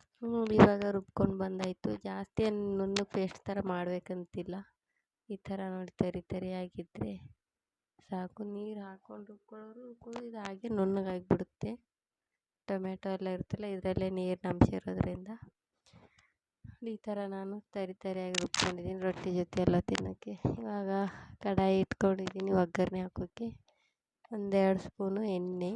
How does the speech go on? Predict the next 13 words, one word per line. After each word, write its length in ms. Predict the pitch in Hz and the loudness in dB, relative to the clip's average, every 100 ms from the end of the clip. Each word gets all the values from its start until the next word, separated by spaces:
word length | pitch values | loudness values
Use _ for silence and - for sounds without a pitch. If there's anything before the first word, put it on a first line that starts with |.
| 247 - - - - - - - _ _ _ - _ _ _ _ _ _ _ _ - _ - - 233 | -4 -4 -6 -8 -14 -14 -14 -16 _ _ _ -14 _ _ _ _ _ _ _ _ -16 _ -20 -10 -4
ಈ 40 | 214 202 | -2 0
ಎಣ್ಣೆ 200 | 196 202 196 | 0 0 0
ಬಿಸಿ 300 | 196 - 202 175 | -4 -8 -8 -8
ಆದಮೇಲೆ 580 | 180 - 185 175 175 202 220 - - - - _ _ - - _ _ - | -8 -8 -6 -4 -2 8 10 12 8 2 -2 _ _ -12 -12 _ _ -4
ಅದಕ್ಕೆ 380 | 190 190 - 190 190 - 208 | -2 -2 0 0 0 0 6
ಕರಿಬೇವು 520 | 190 185 185 185 185 185 | 10 10 10 4 2 0
ಮತ್ತು 340 | 180 _ - 208 - - - _ _ _ _ - - | -4 _ -8 -6 -6 -10 -16 _ _ _ _ -20 -10
ಸಾಸಿವೆ 540 | - 190 185 - 190 190 | -6 -4 0 4 6 4
ಹಾಕ್ಕೊಳ್ಳಿ. 540 | 180 - 190 180 185 208 - - - - - _ _ _ _ _ _ _ _ _ _ _ - 240 | -4 -6 -2 0 0 0 -2 -4 -10 -16 -20 _ _ _ _ _ _ _ _ _ _ _ -10 -6
ಇದು 120 | 240 - | -6 -2
ಸ್ವಲ್ಪ 260 | 240 226 - 226 | 4 4 6 4
ಹುರಿದಾದ್ಮೇಲೆ 760 | 220 - 220 208 220 208 214 226 214 - - - - - 220 | 4 -2 -6 -4 -2 2 4 4 0 -8 -12 -8 -8 -8 -8
ಇವಾಗ 260 | 196 196 | -4 -4